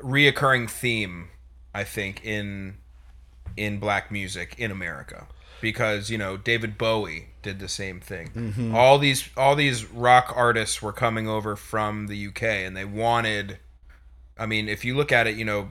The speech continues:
Speaker 1: that, that jazz sound, this is where it came from. So, like, you couldn't get that. It came
Speaker 2: And,
Speaker 1: from here.
Speaker 2: you know, I didn't wanna do it, but we're gonna do it.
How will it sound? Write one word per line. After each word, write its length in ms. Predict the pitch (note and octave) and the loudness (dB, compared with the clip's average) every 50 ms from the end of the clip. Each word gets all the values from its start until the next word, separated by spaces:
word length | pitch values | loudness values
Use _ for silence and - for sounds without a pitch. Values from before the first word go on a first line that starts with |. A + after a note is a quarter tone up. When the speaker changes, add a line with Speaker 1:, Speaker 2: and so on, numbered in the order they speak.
| - - - | -12 -6 0
Speaker 1:
that, 340 | A2+ A2 A2 A2 - - | 2 2 2 2 -2 -6
that 240 | - A2 A2 G2+ G#2 | -6 -4 -4 -4 -4
jazz 540 | - - B2+ C3 C3+ C#3+ C3+ B2+ A#2 A2+ A2 | 2 6 8 10 12 12 12 10 8 6 2
sound, 640 | - - - B2+ C3+ C#3+ A#2+ G#2+ G#2 G2 G2+ G2 F#2+ | 2 4 6 6 8 8 6 4 2 -2 -6 -6 -4
this 180 | A2+ A2+ - | -4 -4 -2
is 100 | - A#2+ | -4 -4
where 160 | A2 A2 G#2 G2 | -2 -2 -2 -2
it 80 | F2+ | -2
came 240 | - - A2+ A2+ G#2+ | 0 -2 -2 -2 -2
from. 380 | G#2 - - B1 A1+ - - - - - - - | -6 -8 -12 -12 -14 -16 -18 -20 -20 -20 -16 -10
So, 340 | - - - A#2 G#2+ G#2 | -8 -4 -2 -2 0 0
like, 280 | G#2 G2+ G2 F#2+ F#2 - | 0 0 -2 -2 -4 -4
you 80 | G#2+ A2 | -6 -6
couldn't 400 | A2 - D#3+ - B2+ B2 A#2 G#2+ | -2 0 0 2 2 0 0 2
get 240 | - A#2+ A#2 - - | 4 4 4 4 2
that. 280 | G#2+ G2+ G2 F#2+ - - - - - - - - - - - | 0 2 0 0 -2 -8 -18 -20 -20 -20 -20 -20 -20 -8 -2
It 60 | - | 0
came 320 | C#3 D#3+ E3 D#3+ D#3 D#3 D3 | 4 6 8 10 10 10 10
Speaker 2:
And, 120 | D3 D3 | 8 4
Speaker 1:
from 140 | C#3 C#3 A#2 | 2 2 2
here. 260 | C3 C3 G#2+ F2 F2 - - - - - - - - | 2 2 2 0 -4 -8 -16 -20 -20 -20 -20 -10 0
Speaker 2:
you 180 | - D3 D3 | 2 4 6
know, 360 | C#3+ C#3 C3+ C3 B2+ C3 C#3 | 6 8 8 8 8 6 6
I 120 | A#2+ A2 B2+ | 6 4 4
didn't 240 | C3+ D#3 D#3+ D#3+ D3 | 4 6 4 4 4
wanna 280 | D3 D3 D#3 C#3 B2+ - - | 4 4 2 2 -2 -4 -2
do 320 | - C3 C3+ C3+ C3 B2+ | 0 2 4 6 8 8
it, 220 | B2+ B2+ A#2 G#2+ - | 8 8 6 4 2
but 520 | A#2+ A#2 A2+ A2 G#2 F#2+ F2+ - - - | 4 4 4 4 2 -4 -10 -10 -8 -6
we're 100 | B2 A2+ | -4 -2
gonna 300 | A2+ A#2 A#2 A#2+ A2+ G#2+ - - | 0 0 0 0 -2 -4 -8 -6
do 280 | - - A#2+ A#2+ A2 G#2 | -2 0 0 2 2 2
it. 440 | G2+ F#2+ F#2+ F#2 - - - - | 2 2 2 0 -4 -6 -8 -8